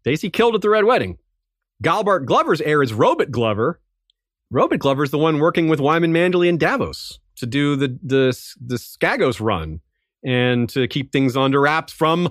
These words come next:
the Freys, right? That's super interesting and a plot that's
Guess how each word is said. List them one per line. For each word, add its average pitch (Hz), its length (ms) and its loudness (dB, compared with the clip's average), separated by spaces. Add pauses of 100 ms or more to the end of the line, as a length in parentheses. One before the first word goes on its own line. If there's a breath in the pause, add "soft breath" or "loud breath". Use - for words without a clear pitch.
(140 loud breath)
the 143 200 2
Freys, 185 720 -2
right? 143 340 0
That's 147 320 -2
super 220 380 0
interesting 165 640 0
and 143 520 0 (260)
a 123 60 -4
plot 170 420 0
that's - 600 -6